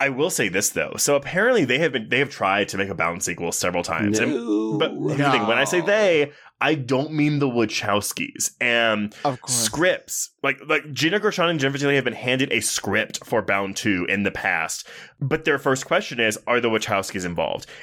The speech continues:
Speaker 1: And the second they are told no, they're like, "Okay, we're not doing
Speaker 2: Yeah,
Speaker 1: this."
Speaker 2: absolutely not.
Speaker 3: Yeah.
Speaker 2: No.
Speaker 3: I mean, I could also see this being,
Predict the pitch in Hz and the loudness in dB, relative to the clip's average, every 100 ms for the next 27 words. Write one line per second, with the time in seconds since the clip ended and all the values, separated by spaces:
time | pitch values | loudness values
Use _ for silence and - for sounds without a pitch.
0 | - 120 120 117 - 139 - 131 117 117 | -6 -2 0 -2 0 -2 -2 0 2 0
1 | - 107 110 160 147 120 120 107 101 95 | 2 0 2 2 2 2 2 0 0 -2
2 | 90 87 90 - - - 73 - - - | -2 0 -2 -4 -10 -6 -4 -4 -4 -4
3 | - 104 98 95 - 87 156 190 113 78 | -2 -4 -2 -6 -4 -4 -2 -2 0 -2
4 | - 82 - - _ - 202 175 170 180 | -2 -6 -6 -14 _ -2 0 2 0 0
5 | 247 175 151 - 135 131 - 123 120 120 | 0 2 2 0 -2 -2 -4 -4 -4 -8
6 | 120 - 127 117 107 113 117 | -8 -10 -6 -6 -6 -10 -16